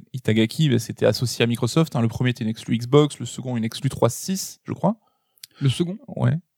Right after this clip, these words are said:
Speaker 1: Ou
Speaker 2: Euh,
Speaker 1: Xbox aussi, première du
Speaker 2: ouais,
Speaker 1: nom, je ne
Speaker 2: non,
Speaker 1: sais plus.
Speaker 2: trois six, je crois.
Speaker 1: Mais qui sont quand même sortis sur PlayStation dans les versions justement Sigma complète, et cetera. Donc
Speaker 2: Ouais.
Speaker 1: là, c'est la compile de toutes les éditions complètes.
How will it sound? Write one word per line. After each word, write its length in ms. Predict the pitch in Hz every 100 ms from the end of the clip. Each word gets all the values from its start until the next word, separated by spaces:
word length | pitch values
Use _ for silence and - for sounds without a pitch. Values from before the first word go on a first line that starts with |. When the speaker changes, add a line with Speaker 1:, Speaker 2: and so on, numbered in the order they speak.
| _
Speaker 1:
Ou 140 | 123 123
Speaker 2:
Euh, 40 |
Speaker 1:
Xbox 280 | 113 123 -
aussi, 240 | 127 - 180
première 260 | - 135
du 80 | 127
Speaker 2:
ouais, 220 | 135 170
Speaker 1:
nom, 60 | 180
je 60 | 143
ne 40 |
Speaker 2:
non, 60 | 170
Speaker 1:
sais 100 | 131
plus. 140 | 139
Speaker 2:
trois 120 | 165 139
six, 220 | 139 -
je 60 | -
crois. 160 | - 135
Speaker 1:
Mais 100 | 120
qui 100 | -
sont 120 | - 127
quand 80 |
même 80 | 135
sortis 340 | 131 135 - 135
sur 160 | -
PlayStation 460 | - 117 120 - 135
dans 100 | 110
les 100 | 107
versions 360 | 110 - 123
justement 340 | 117 - 120 117
Sigma 560 | - 131 127 120 120
complète, 400 | 117 117 120 117
et 60 | 120
cetera. 280 | - 120 131
Donc 100 | 117
Speaker 2:
Ouais. 60 | 143
Speaker 1:
là, 80 | 143
c'est 120 | 127
la 60 | 120
compile 440 | 127 120 160 143
de 100 | 120
toutes 180 | - 143
les 160 | 127
éditions 220 | 123 120 120
complètes. 420 | 117 131 147